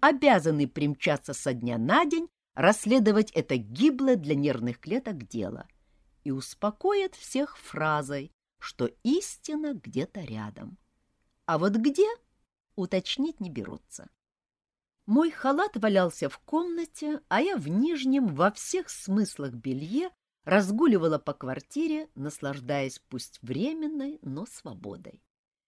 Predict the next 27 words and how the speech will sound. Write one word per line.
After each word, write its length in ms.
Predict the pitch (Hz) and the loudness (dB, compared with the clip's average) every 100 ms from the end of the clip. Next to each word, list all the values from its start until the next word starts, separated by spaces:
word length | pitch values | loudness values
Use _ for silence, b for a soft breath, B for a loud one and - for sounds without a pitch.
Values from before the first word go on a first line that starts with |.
| - | -6
Я 120 | 415 | -4
потеряла 540 | 453 349 269 302 285 240 | -2 2 6 6 6 0
счет 320 | - 240 233 | 2 0 0
времени, 540 | 170 226 302 294 269 | 0 2 2 0 -2
сидя 360 | 254 220 170 165 | -2 -4 -2 -4
в 80 | - | -2
туалете 640 | - 143 190 320 - 277 _ _ - | -2 0 0 -2 -4 -8 _ _ 2
и 100 | 233 | 6
увлеченно 840 | 214 185 190 - - 294 339 330 - | 8 6 4 2 0 0 2 -2 -2
читая 420 | 208 - 170 143 | -4 0 2 2
новости 480 | 151 240 233 - 160 | 2 0 0 -4 -6
о 80 | |
похождениях 880 | - 143 139 131 131 220 269 240 - | -6 -6 -6 -8 -4 0 2 0 -2
новой 380 | 135 143 226 226 | -2 0 0 -2
городской 520 | 156 127 - - 165 | -4 -8 -8 -10 -8
легенды, 720 | 160 143 127 131 113 107 - _ _ _ | -8 -8 -6 -6 -4 -8 -12 _ _ _
которые 340 | - 147 165 160 | -6 2 4 4
обрастали 640 | 175 151 175 - 208 180 | 2 0 0 2 2 2
такими 520 | - 196 - 370 359 | 0 -4 -4 -6 -4
догадками, 840 | 185 143 127 117 - - 233 - _ _ - | -2 -2 -4 -6 -10 -10 -10 -10 _ _ -16
что 280 | - - 285 | -4 2 2
вполне 560 | - 294 294 339 427 | 2 6 6 6 -4
сошли 440 | - 202 - 220 294 | -2 -2 -2 -2 0
бы 160 | 269 | -2
за 120 | 139 | -2
сюжет 480 | 139 - 117 151 165 - | -6 -6 -6 -6 -8 -12
триллера. 540 | 107 101 101 - | -10 -10 -12 -16